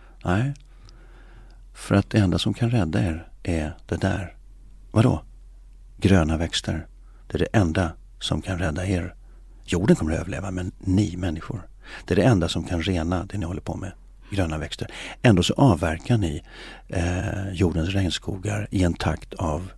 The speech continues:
trettiotvå fotbollsplaner i timmen. Eller per dag. Varför gör ni det?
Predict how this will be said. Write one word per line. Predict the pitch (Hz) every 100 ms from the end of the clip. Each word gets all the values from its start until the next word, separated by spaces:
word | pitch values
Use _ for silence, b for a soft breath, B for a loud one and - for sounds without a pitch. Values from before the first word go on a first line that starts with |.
| - -
trettiotvå | - 90 - - 73
fotbollsplaner | - - 82 - 73 - - 107 87 92 90 - -
i | -
timmen. | - 135 95 95 - - - -
Eller | -
per | -
dag. | 69 82 - - - - b b b b b b b b - - -
Varför | 101 -
gör | 92
ni | 87
det? | 107